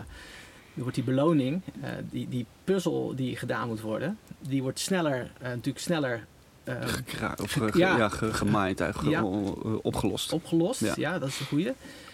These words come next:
Speaker 1: En dan zou dat, dat interval van die tien minuten zou steeds korter worden.
Speaker 2: Ja. Ja, omdat de computers sneller worden en, eh, ja.
Speaker 1: Exact, ja. Exact.
Speaker 2: Ja.
Speaker 1: Dus elke, elke twee weken, dus elke, eh, t-, eh, tweeduizend zestien blokken,
Speaker 2: Oké.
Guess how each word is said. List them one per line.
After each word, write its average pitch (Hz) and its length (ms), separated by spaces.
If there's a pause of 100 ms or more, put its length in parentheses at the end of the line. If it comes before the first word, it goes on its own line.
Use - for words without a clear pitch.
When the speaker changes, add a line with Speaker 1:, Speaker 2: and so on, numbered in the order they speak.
(100)
Speaker 1:
En 151 80
dan 156 100
zou 160 160
dat, 143 160
dat - 180
interval 170 400
van 143 100
die 139 80
tien 185 180
minuten 175 340
zou 139 160
steeds 151 280
korter 196 260
worden. 107 280 (500)
Speaker 2:
Ja. 110 220 (520)
Ja, 113 160
omdat 104 200
de - 60
computers 113 340
sneller 107 260
worden 104 360
en, 92 180
eh, - 60
ja. 104 100
Speaker 1:
Exact, - 360
ja. - 80 (420)
Exact. - 280 (180)
Speaker 2:
Ja. 113 260
Speaker 1:
Dus 139 260
elke, 165 360
elke 165 240
twee 151 280
weken, 151 640 (100)
dus 117 180
elke, 117 300
eh, 92 300 (100)
t-, - 140
eh, 110 100 (340)
tweeduizend 110 480
zestien 120 400
blokken, 131 440 (560)
Speaker 2:
Oké. 107 280